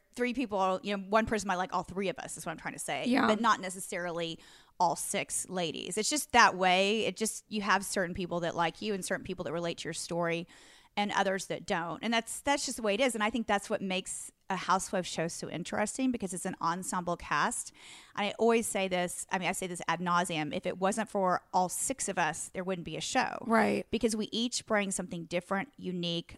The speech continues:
Speaker 1: life experience. I don't have children, for instance. I'm a businesswoman. Uh, there's just, s-, you know, my struggle with my family and my
Speaker 2: Sure.
Speaker 1: mom.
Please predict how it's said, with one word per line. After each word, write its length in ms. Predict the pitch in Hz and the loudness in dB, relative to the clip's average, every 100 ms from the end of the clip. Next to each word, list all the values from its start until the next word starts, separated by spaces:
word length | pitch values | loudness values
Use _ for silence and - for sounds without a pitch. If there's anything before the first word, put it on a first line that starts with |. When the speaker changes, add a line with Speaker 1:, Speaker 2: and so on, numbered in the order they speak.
| - | -8
Speaker 1:
life 340 | 170 170 202 | 2 2 2
experience. 580 | 190 - 185 175 165 - - | -2 -4 -2 -2 -2 -4 0
I 80 | 185 | 0
don't 100 | 185 | 0
have 220 | 180 170 | -2 -2
children, 400 | - 170 175 170 | -2 0 0 -2
for 120 | 170 | 0
instance. 440 | 165 - 170 160 - | -2 -2 -4 -4 -4
I'm 140 | 165 | -4
a 60 | 175 | -2
businesswoman. 800 | 165 160 165 - 165 165 151 151 - - - - 190 | -4 -4 -6 -4 -4 -2 -2 -4 -10 -20 -20 -4 0
Uh, 400 | 180 165 165 165 | 2 2 0 0
there's 180 | 190 - | -2 0
just, 380 | 202 185 - - | 0 0 -2 -8
s-, 300 | - - - | -10 -8 -8
you 100 | 208 | -4
know, 80 | 185 | -4
my 160 | 180 170 | -2 -2
struggle 520 | - - 190 185 180 | -2 -2 0 0 -2
with 260 | 165 165 185 | -2 -4 -6
my 400 | 165 156 156 151 | -2 -2 -2 -6
family 640 | - 196 190 185 180 175 175 | -6 -4 -2 -2 -2 0 2
and 80 | 175 | 4
my 120 | 220 | 4
Speaker 2:
Sure. 100 | 277 | 4
Speaker 1:
mom. 340 | - 180 175 | 6 4 2